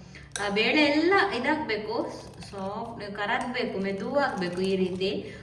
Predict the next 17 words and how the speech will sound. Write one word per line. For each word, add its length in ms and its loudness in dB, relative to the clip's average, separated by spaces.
ಒಂದ್ 160 -8
ವೇಳೆ 160 0
ಬೇಳೆ 380 0
ಒಳ್ಳೆ 220 -4
ಬೇಯದಿದ್ರೆ 640 -2
ಅದನ್ನ 360 -6
ಅಲ್ಲೇ 260 -2
ಮ್ಯಾಶ್ 440 0
ಮಾಡಿ. 340 -2
ಬೇಳೆ 260 -2
ನೋಡಿ, 240 -4
ನೋಡಿ 200 -10
ಹೇಗೆ 280 0
ಇದಾಗಿದೆ 520 2
ಅಂತ 280 -4
ಬೇಳೆ 280 -2
ಎಲ್ಲ. 240 0